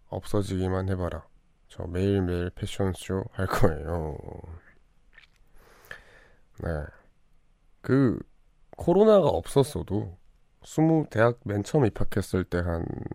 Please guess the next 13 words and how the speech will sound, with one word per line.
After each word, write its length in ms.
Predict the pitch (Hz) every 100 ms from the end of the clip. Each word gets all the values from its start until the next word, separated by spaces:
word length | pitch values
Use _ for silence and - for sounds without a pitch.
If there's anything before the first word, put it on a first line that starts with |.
| - -
중간고사 520 | - 101 117 139 123
칠 220 | 113 - 135
때까지는 640 | 147 98 78 82 92 95 - 107 - _ _ _ -
모두의 420 | 101 123 156 135
패션쇼예요. 680 | - 139 143 143 - - 95 - - _ _ _ -
다들 380 | 82 87 107
아주 440 | 80 85 104 107 101 -
그냥 400 | - 90 104 104 - _ _ - - - - - - -
힘이라는 520 | - 156 165 160 131
힘은 160 | 113 110
다 180 | 87
주고 220 | 87 92 -
옵니다. 340 | - - -